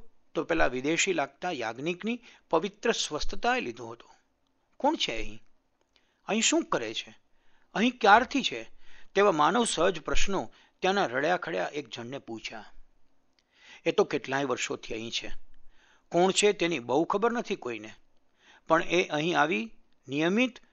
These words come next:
રોજ જ આટલા ધૈર્ય, ગંભીરતા અને ધાર્મિકતાથી યજ્ઞ કરે છે. અમારા સંગાથી અને એક શિક્ષક હિમાલય દોસ્ત સુભાષ ભટ્ટે કહ્યું કે હું છેલ્લા વીસ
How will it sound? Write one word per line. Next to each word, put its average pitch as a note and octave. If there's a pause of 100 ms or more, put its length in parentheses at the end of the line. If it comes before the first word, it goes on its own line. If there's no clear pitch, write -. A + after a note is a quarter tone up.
(160)
રોજ G3
જ G#3+
આટલા D3
ધૈર્ય, E3+
ગંભીરતા C#3+ (260)
અને D#3+
ધાર્મિકતાથી C3+
યજ્ઞ B2
કરે G#2+
છે. - (1040)
અમારા F#3
સંગાથી F#3+ (760)
અને G3 (120)
એક E3
શિક્ષક - (280)
હિમાલય D#3
દોસ્ત D3
સુભાષ C#3+
ભટ્ટે B2+
કહ્યું G3 (640)
કે E3
હું G#3
છેલ્લા A3
વીસ A3+